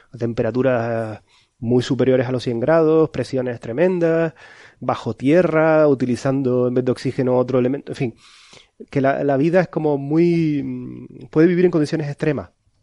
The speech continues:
Bien, eso es un tema a favor, pero lo que no se suele recordar es que... Eh, la, eh, no sabemos cómo se ori-,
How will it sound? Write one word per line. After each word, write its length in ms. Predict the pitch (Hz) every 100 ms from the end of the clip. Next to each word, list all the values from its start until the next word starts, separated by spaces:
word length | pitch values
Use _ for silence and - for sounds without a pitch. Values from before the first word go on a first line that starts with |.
| _
Bien, 280 | 123 165 185
eso 180 | 202 147
es 60 |
un 80 | 151
tema 220 | 160 170
a 20 |
favor, 240 | - 185 180
pero 200 | 147 127 - _ - _
lo 80 | 139
que 100 | 135
no 120 | 147
se 140 | 165 190
suele 300 | - 202 196
recordar 460 | 190 180 165 196
es 100 | 180
que... 280 | - 139 117 _ _ _ _ _ _ -
Eh, 400 | 139 131 120 - _ _ _ _ _ _
la, 200 | 151 143
eh, 380 | - 131 127 127 123
no 80 |
sabemos 440 | 147 165 151 220 -
cómo 260 | 165 160
se 120 | -
ori-, 140 | 147